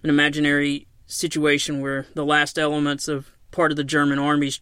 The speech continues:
just trying to survive. They know the war's lost, but they're trapped from, on one side, you know, the advancing American troops, and on the other,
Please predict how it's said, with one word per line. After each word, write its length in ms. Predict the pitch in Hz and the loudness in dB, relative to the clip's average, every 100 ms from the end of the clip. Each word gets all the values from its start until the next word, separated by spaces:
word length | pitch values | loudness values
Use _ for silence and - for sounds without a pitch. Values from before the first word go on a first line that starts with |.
| - | -10
just 200 | 156 - | -10 -8
trying 340 | - 160 156 | -2 2 2
to 80 | 147 | 0
survive. 600 | - 143 147 143 143 143 - | -2 -2 0 2 2 0 -2
They 100 | 147 | 0
know 160 | 156 | 2
the 80 | 156 | 2
war's 320 | 151 151 147 | 2 0 0
lost, 480 | 151 147 143 143 - - - - - - _ - | -2 -2 -2 -4 -10 -20 -20 -20 -20 -20 _ 0
but 280 | 196 196 185 | 4 4 2
they're 120 | 185 | -2
trapped 440 | - 202 180 175 | 0 2 2 0
from, 400 | - 170 160 156 - - _ - _ - - | -4 0 0 -2 -6 -20 _ -20 _ -20 -2
on 260 | 156 151 160 | 2 2 4
one 220 | 185 180 | 2 2
side, 460 | - 156 147 143 - - | 2 2 2 0 -4 -4
you 120 | 151 | 0
know, 120 | 147 | 0
the 120 | 143 | 0
advancing 440 | 143 151 156 147 147 | 0 2 0 0 0
American 460 | 143 143 139 147 | 0 0 -2 -6
troops, 480 | 135 165 147 135 - | -6 -4 -4 -4 -6
and 120 | 151 | -2
on 120 | 151 | 2
the 120 | 147 156 | 4 4
other, 380 | 156 143 139 | 2 0 -4